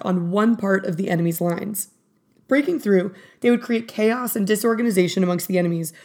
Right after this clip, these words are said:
while their slower-moving military elements came later and swept up what was left. In nineteen forty,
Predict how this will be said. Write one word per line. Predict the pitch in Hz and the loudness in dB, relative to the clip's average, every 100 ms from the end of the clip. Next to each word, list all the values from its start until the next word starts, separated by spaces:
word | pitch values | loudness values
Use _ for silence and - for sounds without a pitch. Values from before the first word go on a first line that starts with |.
| - | -6
while | 214 202 | -2 0
their | 202 | 0
slower-moving | - 247 254 269 220 185 190 180 | 0 2 4 4 2 2 0 0
military | 180 180 175 175 | -2 0 0 0
elements | 170 170 165 | 0 -2 -2
came | - 185 190 | 0 0 0
later | 220 175 | 0 0
and | - 170 | 0 -6
swept | - 196 190 190 | -4 -4 -4 -6
up | 180 - | -8 -8
what | 190 | -8
was | - - | -8 -10
left. | - - - _ _ _ _ _ _ _ _ _ _ _ _ _ _ _ _ - | -12 -14 -20 _ _ _ _ _ _ _ _ _ _ _ _ _ _ _ _ -4
In | 247 | 0
nineteen | 262 311 349 311 | 0 -2 -4 -2
forty, | 202 190 196 190 | 0 0 0 -4